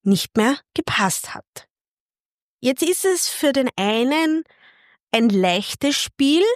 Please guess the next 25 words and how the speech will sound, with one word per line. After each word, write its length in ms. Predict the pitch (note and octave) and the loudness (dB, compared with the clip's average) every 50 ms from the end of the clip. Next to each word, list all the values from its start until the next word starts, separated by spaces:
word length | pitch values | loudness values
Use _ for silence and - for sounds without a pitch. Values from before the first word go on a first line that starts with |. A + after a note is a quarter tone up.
| - - _ _ _ _ - | -2 -8 _ _ _ _ -2
das 180 | D#4+ E4 - | -2 -2 0
zu 140 | - - F4 | 0 0 2
machen, 520 | D#4+ D#4 D4+ D#4+ - - - F#4 F#4 F#4+ | 4 4 2 0 0 -2 0 0 2 2
ja, 280 | E4+ A#3+ G3+ G3 A#3 E4+ - - _ _ - | 2 2 2 2 2 0 -2 -4 _ _ -6
weil 340 | A3 G#3 A3 G#3 G#3 G#3 F#3+ | 0 2 2 4 4 2 0
für, 380 | - - - G3+ F#3+ F3+ F3 G3 - _ _ _ - | -2 -4 -4 -4 -4 -4 -4 -10 -14 _ _ _ -10
für 140 | - - A#3 | -2 2 4
mich 260 | A3 B3+ D#4 - - | 4 4 2 0 -2
zum 140 | - E4 C#4 | -2 0 2
Beispiel 500 | D4 B3+ C4+ - - - C#4 C#4 B3+ B3+ | 2 2 0 -2 -4 -4 -2 -2 0 -2
ist 180 | G#3+ - - | -2 -2 -2
das, 260 | A#3+ A#3 A3 - - - - - - - - - - - - | -2 -2 -2 -4 -8 -12 -14 -20 -20 -20 -20 -20 -16 -8 -2
ähm, 640 | - A3+ A3 G#3+ G#3+ G#3 G#3 G#3+ G#3+ G#3+ G#3 G#3+ - | 0 2 2 4 4 4 4 4 4 2 2 0 0
eine 80 | - - | -2 -2
ganz 280 | - G#3 G3+ G3+ G3 - | -2 0 0 0 -2 -2
klare 400 | - - G3 F3 F3+ F3 F3+ F3 | -2 -2 0 0 0 0 -2 -6
Sache. 720 | - - - E3 F#3 A3+ - - - D4+ D4 D#4+ E4+ F4+ - _ - - - - - - - _ _ _ | -6 -6 -4 -4 -4 -4 -6 -6 -2 0 2 2 0 0 -2 _ -20 -20 -20 -20 -20 -20 -20 _ _ _
Für 180 | - - B3+ | -6 -2 0
die 140 | A#3+ - - _ | 0 0 -2 _
anderen 800 | - F#3+ F#3+ G#3+ B3 B3+ D4 D4+ D4+ E4 E4 E4 E4+ F4 F4+ - - _ _ _ _ _ _ _ _ _ _ - | -2 -2 0 0 2 2 0 2 2 2 2 2 2 0 0 -2 -6 _ _ _ _ _ _ _ _ _ _ -2
ist 280 | C#4 C#4+ - - - | -2 0 0 0 0
aber 260 | - C4 C4 C4+ C4 | 0 2 2 2 0
das 240 | A3+ A3+ G3+ - - | 0 0 -2 -2 -2
Loslassen 1080 | A3+ G3+ F#3 G3+ G3 F#3+ G3+ B3 C4+ - - C#4 B3+ B3 C4 - - - - G3 F#3 E3+ | -2 0 0 0 0 -2 -2 -4 -4 -2 0 0 2 2 0 -2 -4 -2 -2 -2 0 0
schwer. 760 | - - - - F#3 E3+ F#3+ F3+ F3 F3 E3+ D#3 D#3+ D#3+ | -2 -2 -4 -4 -6 -2 0 2 2 2 0 0 -2 -6